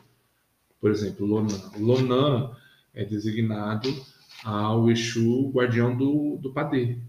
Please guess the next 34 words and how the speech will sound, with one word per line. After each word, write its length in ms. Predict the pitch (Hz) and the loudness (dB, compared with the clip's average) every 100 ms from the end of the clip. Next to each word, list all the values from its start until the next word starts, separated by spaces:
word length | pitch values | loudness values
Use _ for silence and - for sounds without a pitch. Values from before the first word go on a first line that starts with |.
| - | -18
O 100 | 117 | -20
Padê 320 | - 101 107 | -16 -12 -12
que 100 | 104 | -8
a 40 | 107 | -8
gente, 460 | 104 101 - 101 - _ _ | -8 -10 -12 -16 -20 _ _
que 100 | 104 | -8
a 40 | |
gente 260 | 95 95 95 | -8 -8 -10
despacha 720 | 98 - - 104 101 - 98 | -10 -12 -10 -8 -6 -6 -8
todo, 600 | - 104 101 101 95 - - - - - | -6 -6 -4 -4 -4 -6 -16 -20 -20 -4
toda 200 | 113 117 | 0 0
a 20 | |
função, 720 | 117 123 117 - - 110 107 | 2 2 2 0 0 0 0
não 100 | 107 | 0
é 20 | 104 | 2
nem 200 | 117 156 | 2 2
candomblé 760 | 147 131 123 101 101 98 98 - _ _ _ _ _ | 0 0 -2 -2 -2 -2 -6 -14 _ _ _ _ _
aberto, 480 | 101 95 98 - 101 | -12 -6 -6 -6 -8
mas 160 | 98 - | -8 2
toda 200 | 131 147 | 4 4
a 20 | |
função 560 | - 131 120 - 143 | 0 -4 -4 -2 2
na 140 | 151 123 | 2 0
casa 260 | 113 107 | -2 -4
de 160 | 104 - | -6 -12
candomblé, 640 | 101 98 95 92 101 110 - _ _ _ _ _ _ | -14 -12 -10 -8 -6 -8 -10 _ _ _ _ _ _
toda 320 | 131 151 156 | 8 8 8
segunda-feira, 960 | - 131 113 117 107 - - 117 120 117 | 2 0 2 2 2 0 2 4 4 2
casa 180 | 107 101 | -2 -6
de 120 | 104 - | -6 -6
candomblé, 480 | 101 98 113 123 120 120 - - | -4 -2 0 0 -4 -8 -16 -20
se 160 | - 120 | -10 -2
despacha 640 | 120 120 - 110 104 - | 0 0 0 0 0 -2
Exu. 400 | - - 95 92 | -4 -4 -6 -8